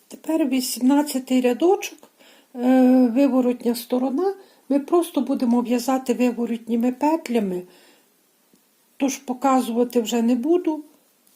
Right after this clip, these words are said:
просто виворотніми петлями пров'яжіть той рядочок до кінця. Тепер в'яжемо дев'ятнадцятий рядочок, лицева сторона, просто лицевими петлями.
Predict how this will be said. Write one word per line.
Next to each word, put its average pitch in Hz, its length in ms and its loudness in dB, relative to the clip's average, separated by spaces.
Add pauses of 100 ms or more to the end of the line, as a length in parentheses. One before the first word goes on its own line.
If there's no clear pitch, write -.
(140)
просто 262 360 -2
виворотніми 240 720 0
петлями 269 600 0 (100)
пров'яжіть 233 760 -2 (1000)
той 233 180 2
рядочок 247 480 0
до 262 200 -2
кінця. 190 600 -8 (3500)
Тепер 320 380 -2
в'яжемо 226 680 -2 (100)
дев'ятнадцятий 220 880 -2
рядочок, 311 640 -2
лицева 233 480 -2
сторона, 220 640 -6 (480)
просто 415 440 0
лицевими 226 680 -2
петлями. 180 760 -12